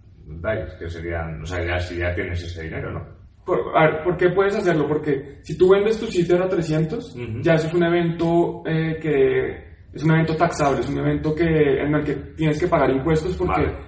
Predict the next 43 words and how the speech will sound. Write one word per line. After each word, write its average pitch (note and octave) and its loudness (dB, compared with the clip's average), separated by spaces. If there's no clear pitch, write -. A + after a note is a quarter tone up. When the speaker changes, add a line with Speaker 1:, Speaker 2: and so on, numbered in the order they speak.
Speaker 2:
has - -2
tenido D#3 6
una D#3 4
valorización D3+ 2
o E3+ 0
pérdida C3+ -2
en D3 0
la D3 0
Speaker 1:
Ujú. C#3+ 0
Speaker 2:
inversión. B2 -2
Si E3+ 2
lo D#3+ 8
congelas, F3 4
no. E3 0
Speaker 1:
Vale, F#2+ -4
vale, F#2 -2
Speaker 2:
Entonces D#3 2
Speaker 1:
vale. - -8
Speaker 2:
tú F3+ 2
no F3 4
estás F3 2
vendiendo F3 6
tu D#3+ 0
Ether, B2 -2
tú D3 -8
estás - -4
congelándolo D#3+ 0
y A3+ -2
después D3 0
puedes D#3 4
acceder. D3 2
Si - -2
el D3 0
precio E3 6
de F#3 8
Ether F3+ 2
continúa F3 2
subiendo, F3+ 4
tú F3 0
después D#3+ -2
pagas E3+ 0
la F3+ 2
deuda, C#3+ 0